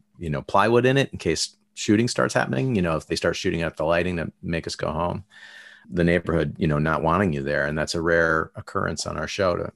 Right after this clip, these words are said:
to feel a neighborhood say, "Look, we're having a wake here. We don't want you here. You should go." And it was, it was like, "Oh, we should shoot and get out of here. We should respect this neighborhood and,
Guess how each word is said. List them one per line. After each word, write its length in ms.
to 100
feel 340
a 60
neighborhood 460
say, 280
"Look, 240
we're 100
having 260
a 60
wake 260
here. 220
We 80
don't 120
want 200
you 60
here. 340
You 80
should 200
go." 340
And 100
it 80
was, 280
it 60
was 340
like, 220
"Oh, 140
we 140
should 220
shoot 340
and 100
get 140
out 160
of 60
here. 240
We 100
should 160
respect 380
this 140
neighborhood 380
and, 160